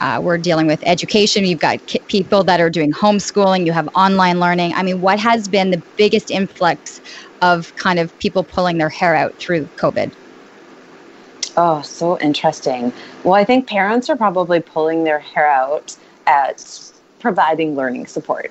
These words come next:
Speaker 2: They've literally all been forced to be teachers, or in some cases, principals. Um, and I think that's tough, especially if that's not, not your interest, if that's not where you feel your strengths are. You just don't want to, right? You have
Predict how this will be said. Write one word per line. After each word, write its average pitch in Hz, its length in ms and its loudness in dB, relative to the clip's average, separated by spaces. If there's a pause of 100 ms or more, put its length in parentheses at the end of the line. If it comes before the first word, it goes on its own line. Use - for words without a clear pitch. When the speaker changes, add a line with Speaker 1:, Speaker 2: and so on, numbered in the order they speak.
(100)
Speaker 2:
They've 180 140 2
literally 175 460 4
all 147 340 4 (160)
been 151 180 -2
forced 143 440 -8
to 202 60 0
be 147 120 -2
teachers, 208 520 0
or 151 100 0
in 151 100 2
some 165 220 0
cases, 147 360 -2
principals. 170 680 0 (340)
Um, 156 560 0 (240)
and 165 140 -2
I 160 80 0
think 160 240 -8
that's - 240 -2
tough, - 280 -4
especially 156 500 -2
if 151 160 -4
that's - 320 -2
not, 143 340 -4 (400)
not 143 400 -2 (360)
your 151 220 -2
interest, 185 640 0
if - 400 -4
that's - 320 0
not 147 180 -2
where 151 100 2
you 143 180 0
feel 151 260 -4
your - 160 -2
strengths 165 440 -2
are. 160 220 4
You 196 120 2
just 214 160 0
don't 240 200 0
want 147 280 2
to, - 180 -2
right? 165 340 2
You 180 140 2
have 160 320 2